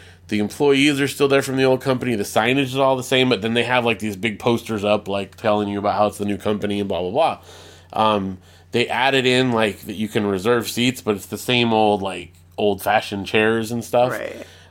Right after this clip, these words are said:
Speaker 1: Um, also, I went on a Tuesday, which is now a five dollar movie day, so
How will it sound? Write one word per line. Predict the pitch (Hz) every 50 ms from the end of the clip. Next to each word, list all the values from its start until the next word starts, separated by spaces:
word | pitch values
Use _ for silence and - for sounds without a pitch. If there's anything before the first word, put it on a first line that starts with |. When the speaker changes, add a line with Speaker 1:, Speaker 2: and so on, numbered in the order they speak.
| - -
Speaker 1:
Um, | - 104 104 101 98 95 92 87 87 87 - - - - - - _ _ -
also, | 113 139 147 139 135 - 127
I | 120
went | 120 120 123 123 117
on | 113 104
a | 101
Tuesday, | 95 - 135 127 123 110 104 107 98
which | 98 101 95 -
is | 107 95
now | 98 113 107 104 107 104
a | 95
five | - - 98 101 104 110
dollar | 123 123 120 123 123
movie | 127 131 131 127 135
day, | 131 135 131 131 131 123
so | - - 117 107 101